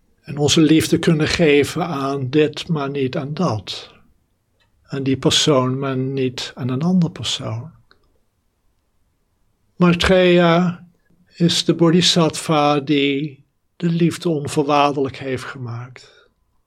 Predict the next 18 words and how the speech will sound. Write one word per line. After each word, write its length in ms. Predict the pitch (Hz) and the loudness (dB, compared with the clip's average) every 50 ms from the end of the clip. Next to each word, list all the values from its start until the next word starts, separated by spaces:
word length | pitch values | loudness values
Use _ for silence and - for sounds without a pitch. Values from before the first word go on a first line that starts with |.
| _ _ _ _ _ _ _ _ _ _ _ _ _ _ _ _ _ _ _ _ _ _ _ _ _ _ _ _ _ _ _ _ _ _ _ _ _ _ _ | _ _ _ _ _ _ _ _ _ _ _ _ _ _ _ _ _ _ _ _ _ _ _ _ _ _ _ _ _ _ _ _ _ _ _ _ _ _ _
De 120 | - - 160 | -2 -2 0
versplintering 1000 | - 170 170 - 190 - - 185 180 175 165 - - - 165 156 151 151 143 | 2 2 2 2 0 2 2 4 6 6 4 2 2 0 2 2 2 0 -2
van 200 | - - 160 147 | -2 -2 -2 -2
de 80 | 147 143 | -2 -4
geest 1000 | - - - - 165 147 131 123 120 120 - - - - - - - - _ _ _ _ _ _ _ _ _ _ | -6 -6 -8 -4 -2 -2 0 -2 -2 -4 -6 -6 -6 -8 -12 -18 -20 -20 _ _ _ _ _ _ _ _ _ _
is 200 | - - 117 - | -8 -4 -4 -2
tot 180 | - - 143 131 | 0 0 0 0
een 140 | 139 139 | 0 -2
einde 360 | 135 127 123 123 123 123 127 120 | 0 0 0 0 -2 -4 -6 -8
gekomen. 760 | - 147 143 - - 123 117 113 117 120 127 120 - - _ _ _ _ _ _ _ _ _ _ _ _ _ _ _ _ _ _ _ _ _ _ _ _ _ _ _ | -8 -10 -10 -10 -10 -8 -8 -6 -8 -8 -10 -12 -18 -20 _ _ _ _ _ _ _ _ _ _ _ _ _ _ _ _ _ _ _ _ _ _ _ _ _ _ _
En 140 | - 151 143 | -10 -6 -2
daarmee 320 | 147 139 139 135 139 143 | 0 2 2 0 0 -2
ook 220 | 143 143 135 135 | -2 -2 -2 -2
de 80 | - 139 | -4 -6
versplintering 1040 | - - 143 - - - - 151 156 143 135 127 - - 139 139 135 135 147 147 | -2 -2 -2 -2 -2 -4 -4 -4 -4 -4 -4 -8 -8 -6 -6 -6 -6 -6 -8 -8
van 200 | - - 151 139 | -8 -8 -8 -8
het 100 | 135 123 | -8 -10
hart. 580 | - - 175 160 113 113 - - - - - _ | -6 -4 -2 -2 -2 -4 -8 -12 -14 -16 -18 _